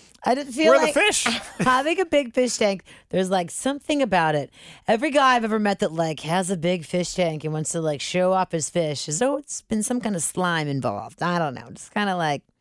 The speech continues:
Speaker 1: I equate it with that. Does not, I, that does not mean that every person who has fish is like that,
Speaker 2: I
Speaker 1: you
Speaker 2: never
Speaker 1: know.
Speaker 2: really thought about that.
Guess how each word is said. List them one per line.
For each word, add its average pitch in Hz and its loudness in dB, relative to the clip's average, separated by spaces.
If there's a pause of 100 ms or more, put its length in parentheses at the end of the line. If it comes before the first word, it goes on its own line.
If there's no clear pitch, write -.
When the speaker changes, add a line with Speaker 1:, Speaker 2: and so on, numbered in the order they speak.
(280)
Speaker 1:
I 214 4
equate 247 2
it 190 0
with 180 -4
that. 175 2 (240)
Does 196 0
not, 220 2
I, 185 4
that 170 -2
does 160 -2
not 165 -2
mean 190 0
that 170 0
every 139 -2
person 185 -4
who 180 -2
has 170 -6
fish 208 -2
is 214 -4
like 202 -2
that, 127 0
Speaker 2:
I - -2
Speaker 1:
you - -4
Speaker 2:
never 190 2
Speaker 1:
know. 180 2
Speaker 2:
really 143 2
thought 117 0
about 87 -2
that. 80 -4